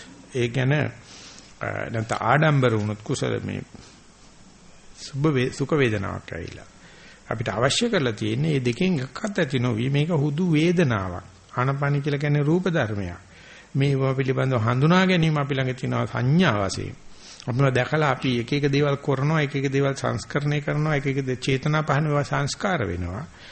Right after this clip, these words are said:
මේ හොඳ නරක බෙදෙන හිත විඥානය වෙනවා. ඒවා ඒක එකනා කරන ක්‍රියාකාරකම් දිහා බලලා විනිශ්චයකට යන්න නැතුව ඉන්න පුළුවන් නම් අකුසල් රැස් කරගන්න නැතුව ඉන්න පුළුවන්.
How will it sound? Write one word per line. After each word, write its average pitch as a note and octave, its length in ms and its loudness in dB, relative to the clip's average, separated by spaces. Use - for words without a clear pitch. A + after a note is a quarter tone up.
මේ C#3 140 0
හොඳ C3 260 4
නරක C#3+ 360 2
බෙදෙන B2 380 2
හිත E3 280 0
විඥානය D3+ 580 2
වෙනවා. G2 380 -4
ඒවා E3+ 300 0
ඒක D#3+ 360 -2
එකනා F#3 460 0
කරන E3+ 220 -2
ක්‍රියාකාරකම් D#3+ 800 0
දිහා C#3 220 2
බලලා C3 640 0
විනිශ්චයකට F#3+ 600 2
යන්න D#3+ 200 2
නැතුව C#3+ 280 2
ඉන්න G#3 160 4
පුළුවන් G#3+ 340 0
නම් F4 160 -4
අකුසල් D3+ 380 0
රැස් C3+ 160 0
කරගන්න A#2+ 340 -2
නැතුව B2+ 200 -6
ඉන්න D3 160 -4
පුළුවන්. C3 240 -10